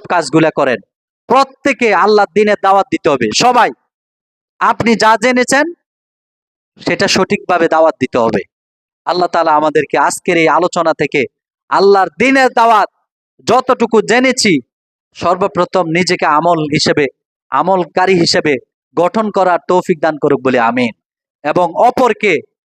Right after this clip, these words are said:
জানিয়ে সেই ইবাদত করার মতো প্রচেষ্টা আমাদের মধ্যে সুযোগ করে দেখ বলে আমিন।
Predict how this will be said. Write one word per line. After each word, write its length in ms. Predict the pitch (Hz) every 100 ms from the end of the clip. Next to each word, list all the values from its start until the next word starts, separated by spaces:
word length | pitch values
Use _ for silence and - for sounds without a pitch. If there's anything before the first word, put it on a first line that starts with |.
| _ -
জানিয়ে 420 | 180 208 208 185
সেই 200 | - 180
ইবাদত 480 | 180 185 185 170 160 -
করার 280 | 160 160 139 _ _ _ _ _ _ _ _
মতো 480 | 123 165 165 156 120 _ _ _
প্রচেষ্টা 500 | 240 262 262 - -
আমাদের 360 | 196 196 196 190
মধ্যে 260 | 175 170 170
সুযোগ 320 | - 170 196
করে 200 | - 165
দেখ 120 | 147 135
বলে 160 | 135 131
আমিন। 320 | 120 135 123